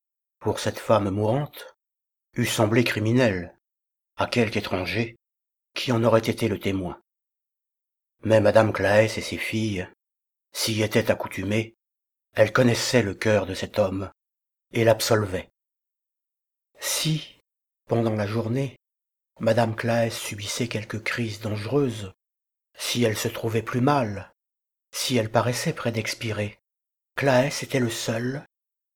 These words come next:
dans la maison et dans la ville, qui l'ignorât. Le multinier, son valet de chambre, le savait.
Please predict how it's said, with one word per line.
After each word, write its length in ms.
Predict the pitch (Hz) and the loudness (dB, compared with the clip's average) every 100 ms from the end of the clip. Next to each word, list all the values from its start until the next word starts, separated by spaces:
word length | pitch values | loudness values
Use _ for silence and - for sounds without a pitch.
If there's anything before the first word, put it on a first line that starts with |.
| _ | _
dans 200 | 127 123 | 2 4
la 120 | 117 | 6
maison 300 | 110 110 131 | 4 2 2
et 60 | 131 | 2
dans 120 | 107 | 2
la 120 | 107 | 0
ville, 520 | 107 165 139 107 92 - _ _ _ _ _ | 0 0 0 -2 -4 -10 _ _ _ _ _
qui 160 | - 113 | -10 -6
l'ignorât. 680 | 110 113 113 101 90 87 - _ _ _ _ _ _ _ _ _ - | -2 -2 0 -2 -4 -8 -12 _ _ _ _ _ _ _ _ _ -8
Le 180 | 113 117 | -2 -2
multinier, 760 | 113 110 - 110 113 151 127 _ _ _ _ _ _ | -2 -6 -6 -2 2 2 0 _ _ _ _ _ _
son 180 | - 104 | -4 -2
valet 180 | 104 107 | 0 -2
de 80 | 104 | -4
chambre, 600 | - 120 123 127 120 - _ _ _ _ _ - | -2 0 0 -2 -6 -10 _ _ _ _ _ -2
le 140 | 123 | 0
savait. 480 | - 123 110 107 | 4 4 4 -2